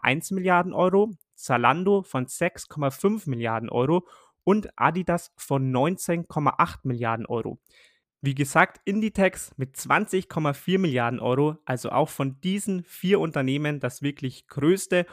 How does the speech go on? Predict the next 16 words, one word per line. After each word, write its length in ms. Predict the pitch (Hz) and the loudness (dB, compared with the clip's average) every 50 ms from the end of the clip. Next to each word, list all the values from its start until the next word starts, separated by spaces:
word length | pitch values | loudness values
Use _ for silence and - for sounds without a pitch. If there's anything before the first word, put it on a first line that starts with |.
| - - - - _ | -16 -20 -20 -16 _
und 280 | - 143 139 139 - - - | -4 -4 -4 -4 -6 -4 -2
obwohl 480 | - - - - - 160 165 208 220 | -2 -2 -2 -2 0 4 4 4 4
es 260 | 220 214 - - - | 4 0 -2 -6 -6
wahrscheinlich 520 | - 147 - - - 160 180 196 202 175 - | -6 -4 -2 2 4 4 4 4 0 -2 -4
der 160 | - - - | -4 -2 2
ein 200 | - 160 185 185 | 2 2 2 2
oder 200 | 180 160 147 - | 0 0 2 0
andere 340 | 139 156 156 151 151 143 135 | 0 0 -2 -2 -2 -2 -2
nicht 420 | 131 131 143 175 202 196 - - | -2 -2 0 0 0 -2 -4 -10
kannte, 520 | - - 143 143 160 160 - 151 139 131 127 | -6 -2 -2 0 0 0 0 0 0 0 -2
wirklich 280 | 143 - 131 131 135 | -2 -2 -4 -6 -6
ein 120 | 135 127 - _ | -6 -6 -4 _
absoluter 800 | - 151 175 - - - - 143 135 139 147 143 - 139 131 123 | 2 2 2 2 -2 -12 -8 -6 -4 -4 -4 -2 -2 -2 0 0
Riese 400 | 135 147 151 - - 147 143 139 - _ _ _ _ - | 0 -2 -2 0 0 0 0 0 -4 _ _ _ _ -6
dieser 520 | - 139 135 135 - 135 127 127 131 - _ _ | -4 -4 -2 0 0 2 2 0 -2 -6 _ _
Branche. 480 | - 123 120 117 120 135 - - - | -2 0 2 4 4 2 2 -2 -10